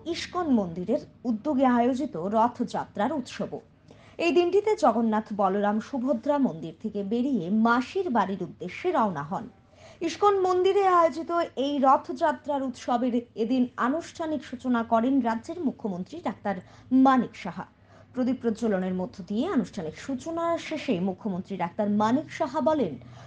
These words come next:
রথযাত্রার উৎসব বর্তমানে শুধুমাত্র ত্রিপুরা কিংবা ভারতবর্ষেই নয়, গোটা বিশ্বে একটা আলোড়ন সৃষ্টি করেছে এই রথযাত্রার উৎসব। আগে একটা সময়ে আগরতলার জগন্নাথ বাড়ি থেকে এই রথ বের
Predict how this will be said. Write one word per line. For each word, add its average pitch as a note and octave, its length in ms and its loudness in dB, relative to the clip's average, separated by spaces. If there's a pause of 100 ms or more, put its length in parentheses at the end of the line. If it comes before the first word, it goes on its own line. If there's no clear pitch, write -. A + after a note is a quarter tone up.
(120)
রথযাত্রার D4+ 800 6
উৎসব G#3+ 520 -2
বর্তমানে G#3 560 0 (160)
শুধুমাত্র D#4 460 -4 (160)
ত্রিপুরা D4+ 400 0
কিংবা C#4+ 340 2 (420)
ভারতবর্ষেই G#3 800 2
নয়, E3+ 220 -6 (320)
গোটা A3 280 0
বিশ্বে C#4+ 540 -4
একটা B3 500 0 (300)
আলোড়ন C4 560 2 (120)
সৃষ্টি D4+ 340 -10
করেছে F#3 400 -8 (180)
এই G#3 140 0 (300)
রথযাত্রার A#3 800 0
উৎসব। E3 320 -6 (460)
আগে E4+ 200 4
একটা F4+ 300 2
সময়ে F#4 400 -2
আগরতলার C4 540 -2
জগন্নাথ D4+ 560 0
বাড়ি C#4+ 280 4
থেকে C#4 220 -6
এই C4+ 120 0
রথ B3 300 2
বের A#3+ 240 -2